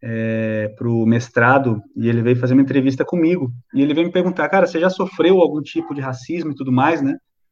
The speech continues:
E eu falei, "Não, não sofri nenhum tipo de racismo." Aí ele começou a, a me fazer várias perguntas, e começou a ir cada vez mais fundo. E eu comecei a perceber que, na verdade, eu já tinha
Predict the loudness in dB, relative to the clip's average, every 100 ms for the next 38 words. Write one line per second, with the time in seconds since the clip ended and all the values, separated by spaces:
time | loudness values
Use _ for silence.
0 | _ -20 -18 -4 -4 0 4 6 8 6
1 | 4 2 -6 -4 -2 -4 -2 -4 0 2
2 | 4 2 0 -4 -2 -2 -4 -4 -4 -4
3 | -6 -14 _ _ -20 _ _ -4 2 4
4 | 8 6 8 6 4 2 _ _ _ 0
5 | 2 2 -2 -2 -4 _ _ -2 0 2
6 | -2 -2 -2 0 -2 -4 -8 -10 -20 _
7 | _ _ _ _ -10 -6 -4 -4 -4 -2
8 | 0 2 2 2 -2 -6 -4 -4 -6 -12
9 | -16 -10 -6 -2 -2 -2 -6 -6 -6 -6
10 | -4 -4 -4 -8 -18 _ _ _ -4 -2
11 | 0 0 0 0 -4 0 2